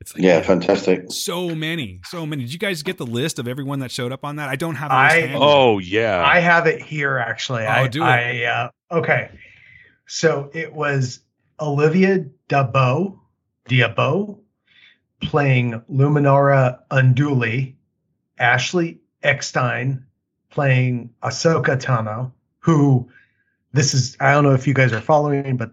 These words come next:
Speaker 3: this one, uh, has, is a major problem with a lot of people because it means she's dead. So ever since Star Wars Rebels, it means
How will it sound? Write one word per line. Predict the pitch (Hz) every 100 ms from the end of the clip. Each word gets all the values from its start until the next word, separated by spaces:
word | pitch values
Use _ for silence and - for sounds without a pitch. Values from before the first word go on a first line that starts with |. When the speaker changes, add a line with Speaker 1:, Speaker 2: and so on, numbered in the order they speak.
| 123
Speaker 3:
this | 123 160 170
one, | 151 131 123 117 113 _ _ _ _ _ _
uh, | 127 123 117 113
has, | 127 123 - _
is | 123 156 156 123
a | 123
major | 131 127 127
problem | 131 151 127
with | 113
a |
lot | 123 117
of | 107
people | 196 - - - _ _ _ _ -
because | 135 131 127
it | 123
means | 131 113
she's | - 117 101
dead. | 135 117 98 - _ _ _ _ _ _
So | - 151 131 113 110 110 -
ever | 135 123
since | - 131 - - - -
Star | - 147 123
Wars | 113 113 104
Rebels, | 127 143 117 101 110 -
it | 135
means | 113 110 110 -